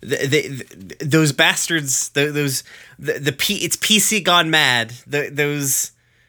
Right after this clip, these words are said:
the, the, the, those soy cucks over at Warner Brothers have,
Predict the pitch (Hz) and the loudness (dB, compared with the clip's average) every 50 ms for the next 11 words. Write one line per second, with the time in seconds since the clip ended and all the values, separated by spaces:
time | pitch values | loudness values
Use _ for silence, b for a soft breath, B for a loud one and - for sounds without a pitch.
0 | _ _ _ _ - 147 143 - 151 143 147 - 139 135 135 151 - 139 127 139 | _ _ _ _ -10 -8 -8 -8 -8 -10 -10 -10 -6 -4 -2 -2 -2 -2 -2 0
1 | 147 143 135 135 - - 180 156 170 180 170 156 - - - 156 143 135 - - | 0 2 2 0 0 -2 -2 0 2 2 2 2 0 0 0 2 2 2 0 -2
2 | - - - - - - b b b b b b - - 147 151 139 143 151 147 | -2 0 0 -2 -4 -6 b b b b b b -2 0 0 2 2 4 4 4
3 | - 143 139 - - 135 131 147 151 147 135 120 117 123 123 110 120 117 117 117 | 4 4 2 0 -2 -4 -4 0 2 2 2 0 0 0 0 0 0 0 -2 -2
4 | 117 - - 135 120 120 123 123 123 - | -2 -4 -2 -2 -2 -2 -2 -6 -8 -12